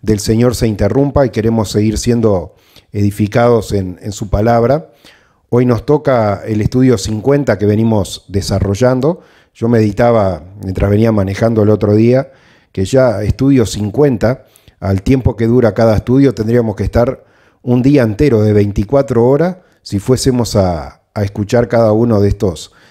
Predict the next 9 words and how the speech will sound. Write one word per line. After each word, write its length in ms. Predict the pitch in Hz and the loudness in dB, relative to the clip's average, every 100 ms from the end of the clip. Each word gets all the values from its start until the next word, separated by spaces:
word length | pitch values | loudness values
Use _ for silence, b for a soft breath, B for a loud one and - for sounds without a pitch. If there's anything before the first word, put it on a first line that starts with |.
| b - | b -4
de 120 | 107 | -4
estos 260 | - 110 | -2 -4
estudios. 580 | 101 - 107 98 95 - B B B B | -4 -4 -4 -2 -4 -10 B B B B
Sin 240 | - 120 | -4 0
embargo, 600 | 123 127 147 143 131 127 - | 2 2 2 2 2 0 -2
qué 100 | 143 | 0
bueno 340 | 143 165 143 | 2 0 0
que 200 | 110 135 | 0 0
es 380 | 147 - - _ | 0 -4 -16 _